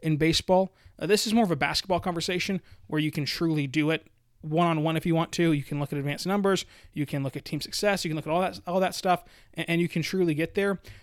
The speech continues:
My problem with this is that seemingly the only reason people are putting Mookie Betts ahead of Mike Trout right now is because Mookie Betts is in the postseason. And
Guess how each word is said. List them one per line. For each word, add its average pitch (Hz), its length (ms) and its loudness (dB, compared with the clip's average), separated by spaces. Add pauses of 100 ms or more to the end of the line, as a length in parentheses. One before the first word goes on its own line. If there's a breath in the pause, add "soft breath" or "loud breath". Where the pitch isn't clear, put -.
My 214 260 0
problem 247 360 4
with 185 180 0
this 202 260 0
is 156 100 -2
that 170 280 2 (1300 soft breath)
seemingly 277 560 6
the 190 240 4
only 196 380 8
reason 156 500 4
people 160 320 2
are 147 100 4
putting 160 320 4
Mookie 151 300 0
Betts - 460 -4 (100)
ahead 147 220 2
of 139 80 2
Mike 139 160 -4
Trout 185 300 2
right 151 120 -4
now 135 240 -2
is 143 120 -6
because 151 400 0
Mookie 151 320 0
Betts 139 220 -4
is 139 80 -10
in 143 80 -4
the 135 60 -6
postseason. - 560 -8 (1300 soft breath)
And 160 500 2